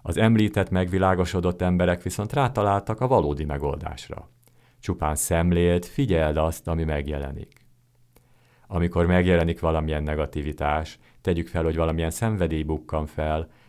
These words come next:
ne nyomjuk azt el, de ne is engedjük szabadjára, hogy az megnyilvánulhasson a beszéd szintjén vagy a fizikai szinten.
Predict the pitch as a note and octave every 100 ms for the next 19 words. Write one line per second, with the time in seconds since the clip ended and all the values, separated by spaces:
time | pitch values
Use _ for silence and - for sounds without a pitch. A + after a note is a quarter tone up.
0 | _ A2+ B2+ A2+ F2 F2 E2+ D#2 - D#2+
1 | E2 E2+ D#2 F#2 B2+ G2+ D#2+ D#2+ E2 E2+
2 | F2 F2+ G#2+ E2 D2+ D2 D2+ D#2 E2+ E2+
3 | D2 D2+ D2+ D#2+ D#2+ D2+ D#2 D2+ C#2+ D2
4 | - D2 C#2 E2+ E2+ F#2 F2+ - F2+ F2+
5 | F#2+ G2 G2+ A2 A2+ E2+ C#2+ D2 C#2 -
6 | D2+ D2+ - -